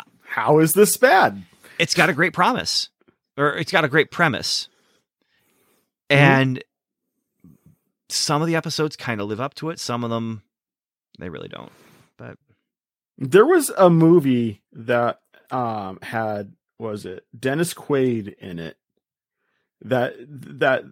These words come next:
Speaker 1: this reminds me of, the premise of the show reminds me of, where they're flying through space 'cause Earth could no longer sustain life. So they sent out a colony of humans with a bunch of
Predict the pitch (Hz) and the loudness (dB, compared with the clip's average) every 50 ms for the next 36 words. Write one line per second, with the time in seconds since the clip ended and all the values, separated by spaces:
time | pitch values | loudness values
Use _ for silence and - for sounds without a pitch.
0 | _ _ 120 147 127 123 139 131 - - - 135 120 117 113 110 110 113 - - | _ _ -20 -14 -8 -6 -6 -6 -4 -4 -2 -2 -2 -2 -2 -6 -8 -10 -10 -10
1 | 110 110 110 107 104 101 101 104 - - - - _ - 113 127 120 - - 127 | -12 -12 -12 -10 -12 -12 -12 -14 -18 -20 -20 -20 _ -14 -12 -12 -10 -6 -4 -4
2 | 120 113 107 - 120 110 95 101 101 - - 104 110 107 104 101 101 98 98 98 | -4 -4 -4 -4 -6 -6 -6 -8 -10 -10 -8 -10 -10 -10 -12 -14 -14 -14 -14 -14
3 | 104 - - 107 104 104 101 107 107 107 107 101 104 101 104 - - - 101 104 | -16 -14 -14 -14 -14 -14 -12 -12 -10 -10 -10 -8 -10 -10 -10 -12 -10 -8 -8 -6
4 | 113 110 113 110 - - 98 110 104 - - - 101 101 95 92 - - - - | -6 -8 -10 -12 -12 -12 -12 -12 -12 -12 -10 -8 -8 -6 -8 -8 -10 -12 -12 -10
5 | 95 92 95 95 - - _ 117 117 113 120 117 110 - - - - _ _ _ | -10 -8 -10 -10 -14 -14 _ -10 -8 -6 -6 -8 -8 -10 -14 -20 -20 _ _ _
6 | _ _ _ _ _ _ _ _ _ _ _ _ _ _ - - 120 110 113 113 | _ _ _ _ _ _ _ _ _ _ _ _ _ _ -10 -8 -8 -6 -6 -6
7 | 113 110 110 113 104 101 - - 98 - - 110 107 101 98 98 98 98 95 92 | -6 -8 -8 -10 -10 -12 -14 -14 -14 -12 -10 -10 -10 -10 -10 -12 -12 -12 -12 -14
8 | 92 95 - - - 110 104 95 95 - - 117 113 104 - 104 107 107 107 107 | -14 -14 -14 -14 -12 -12 -12 -14 -12 -10 -10 -10 -10 -10 -10 -10 -10 -10 -12 -14
9 | 98 - - - 104 107 107 107 107 107 107 104 101 95 - - 113 113 107 104 | -14 -14 -12 -10 -10 -10 -12 -14 -16 -16 -16 -16 -16 -18 -14 -12 -10 -10 -10 -10
10 | 101 90 90 92 90 - 92 - - 107 110 101 95 98 - - - _ _ _ | -12 -14 -16 -16 -18 -18 -18 -16 -14 -12 -10 -10 -10 -10 -14 -18 -20 _ _ _
11 | _ _ _ _ _ _ _ _ _ _ _ _ _ _ _ _ - 113 104 107 | _ _ _ _ _ _ _ _ _ _ _ _ _ _ _ _ -10 -8 -6 -6
12 | 117 110 110 - - 113 107 107 98 | -6 -6 -6 -8 -8 -10 -10 -10 -12